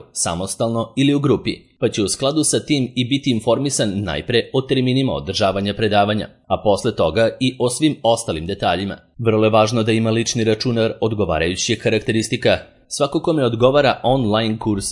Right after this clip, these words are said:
i obuka. Saznajte kako funkcioniše zakonska regulativa prilikom internet brendiranja sadržaja.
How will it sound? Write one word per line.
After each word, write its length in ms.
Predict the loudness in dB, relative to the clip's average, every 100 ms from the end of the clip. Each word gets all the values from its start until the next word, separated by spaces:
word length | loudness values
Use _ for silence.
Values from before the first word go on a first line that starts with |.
| -6
i 160 | -6 -2
obuka. 380 | 0 0 -2 -4 -6 _ -6
Saznajte 560 | -2 0 -2 -2 -2
kako 240 | -2 -2 -2
funkcioniše 600 | -2 0 0 0 0 0
zakonska 580 | 0 0 -2 -4 -2 -2
regulativa 680 | -2 -2 -2 -2 0 0
prilikom 460 | 2 0 2 0 0 -2
internet 540 | -2 0 0 0 0
brendiranja 520 | -2 0 0 0 -4
sadržaja. 540 | -2 -2 0 -2 -2